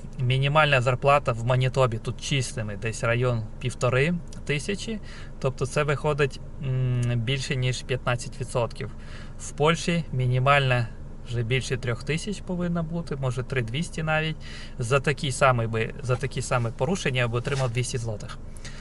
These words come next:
Тобто, грубо кажучи, тут штрафи більші, приблизно в два рази, в порівнянні до зарплати. Так що не ганяйте.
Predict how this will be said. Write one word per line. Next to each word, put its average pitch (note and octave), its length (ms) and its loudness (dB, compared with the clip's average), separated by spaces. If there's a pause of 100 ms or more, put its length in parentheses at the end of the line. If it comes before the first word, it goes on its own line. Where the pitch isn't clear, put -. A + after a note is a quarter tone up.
(640)
Тобто, D#3+ 360 2
грубо F#3+ 300 2
кажучи, G#3 580 4 (200)
тут C#3+ 120 -2
штрафи B2 400 2
більші, D#3+ 420 -2 (1000)
приблизно D3 680 0 (300)
в B2+ 100 -4
два A#2 200 2
рази, A#2 260 -4 (840)
в - 40 -10
порівнянні B2 480 2
до A2+ 100 0
зарплати. A2+ 460 -4 (580)
Так C3 160 2
що D3 120 2
не C3+ 120 4
ганяйте. C3 540 4